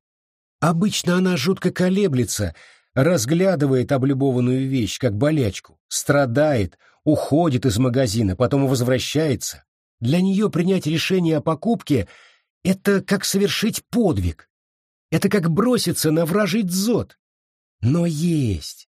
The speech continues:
есть одно волшебное слово, которое заставляет Лиду мгновенно выхватить кошелек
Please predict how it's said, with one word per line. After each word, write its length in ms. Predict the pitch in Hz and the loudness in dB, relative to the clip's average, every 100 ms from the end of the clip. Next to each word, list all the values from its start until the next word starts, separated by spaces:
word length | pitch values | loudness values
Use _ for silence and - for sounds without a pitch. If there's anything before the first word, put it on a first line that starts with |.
| _ - | _ -2
есть 580 | 139 214 214 131 - | 0 2 2 0 0
одно 240 | 123 120 143 | -2 0 0
волшебное 520 | 135 - 156 123 123 | 0 0 0 0 0
слово, 540 | - 156 208 131 101 - _ _ | -2 0 0 0 -2 -6 _ _
которое 360 | 113 123 127 120 | -2 0 0 2
заставляет 680 | 143 - 139 135 147 131 | -2 0 0 0 0 0
Лиду 260 | 135 165 127 | 0 0 0
мгновенно 800 | 117 110 131 139 170 147 127 120 | 0 0 0 0 0 0 0 0
выхватить 600 | 110 160 - 117 110 82 | 0 -4 -2 -4 -4 -4
кошелек 540 | 110 - 120 185 - | -4 0 2 2 -2